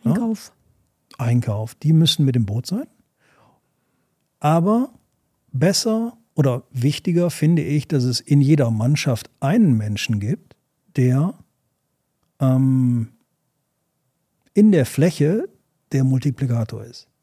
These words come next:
Speaker 2: Mhm.
Speaker 1: In jeder Abteilung einer, der das gut findet und der das mitträgt.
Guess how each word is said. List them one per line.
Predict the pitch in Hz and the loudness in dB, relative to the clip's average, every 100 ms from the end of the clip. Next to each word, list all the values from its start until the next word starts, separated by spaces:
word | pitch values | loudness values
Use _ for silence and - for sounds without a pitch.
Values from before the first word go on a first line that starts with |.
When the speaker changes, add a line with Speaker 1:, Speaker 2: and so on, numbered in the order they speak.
| - | -6
Speaker 2:
Mhm. | 226 226 254 _ | -2 -2 -6 _
Speaker 1:
In | 156 185 | -2 0
jeder | 170 160 143 | 2 0 0
Abteilung | 135 - 135 135 | -4 -2 0 0
einer, | 139 131 147 180 - _ _ _ _ _ _ _ | 0 0 2 0 -4 _ _ _ _ _ _ _
der | 127 | -2
das | 120 113 - | -2 -4 -2
gut | 135 | -4
findet | - 139 131 143 | 0 0 2 0
und | - 123 | -2 -2
der | 117 | -2
das | 101 - | -6 -6
mitträgt. | 113 - - 113 - _ | -6 -6 -10 -12 -12 _